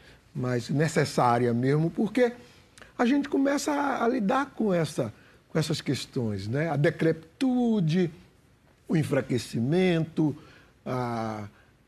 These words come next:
a, a, a presença de mui-,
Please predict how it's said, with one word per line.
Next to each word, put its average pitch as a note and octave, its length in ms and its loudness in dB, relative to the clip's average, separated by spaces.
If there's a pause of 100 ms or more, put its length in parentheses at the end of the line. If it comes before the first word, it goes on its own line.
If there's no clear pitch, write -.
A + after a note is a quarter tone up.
a, - 40 -20 (340)
a, - 380 -10 (440)
a - 60 -8
presença E3 520 2
de C#3 120 -2
mui-, E3+ 280 0